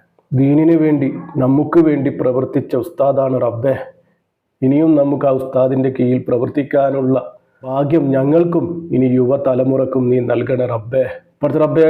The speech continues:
ഉസ്താദിൻ്റെ രോഗത്തിന് എത്രയും പെട്ടെന്ന് നീ പൂർണ്ണ ശിഫ കൊടുക്കണ റബ്ബേ. നമുക്ക് ഇനിയും കണ്ണിറെ കാണാനുള്ള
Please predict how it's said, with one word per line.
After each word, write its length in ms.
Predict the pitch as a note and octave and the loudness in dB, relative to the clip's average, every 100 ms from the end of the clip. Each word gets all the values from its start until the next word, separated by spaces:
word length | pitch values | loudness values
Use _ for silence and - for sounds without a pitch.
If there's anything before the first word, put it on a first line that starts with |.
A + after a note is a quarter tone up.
| D#3 | 2
ഉസ്താദിൻ്റെ 600 | D#3 - D#3 D#3+ D#3 D#3 B2+ | 0 0 2 2 2 0 0
രോഗത്തിന് 480 | C#3 D3+ E3 F3 E3 D#3 | 0 0 0 0 -2 -2
എത്രയും 320 | E3 F3+ F#3 | 0 2 2
പെട്ടെന്ന് 340 | E3+ E3+ D#3 C#3 | 0 -2 -2 0
നീ 80 | C#3 - _ _ _ | -2 -4 _ _ _
പൂർണ്ണ 280 | C#3+ C#3+ C3+ | -2 0 -2
ശിഫ 200 | C#3 C3 E3 | -2 -2 -2
കൊടുക്കണ 320 | C#3 C3+ - C3 B2+ | -2 -2 -2 0 0
റബ്ബേ. 300 | A2+ D#3 D3+ A#2 - _ _ - | -2 -2 -2 -4 -12 _ _ -4
നമുക്ക് 340 | C3+ C#3 C3+ C#3 | -2 0 -2 0
ഇനിയും 220 | C#3+ E3+ E3+ | 2 2 0
കണ്ണിറെ 400 | C#3+ C#3 D3+ D#3 - D3 | 0 0 2 0 0 -2
കാണാനുള്ള 600 | C3+ C#3+ D#3+ E3+ E3+ | 0 4 4 4 2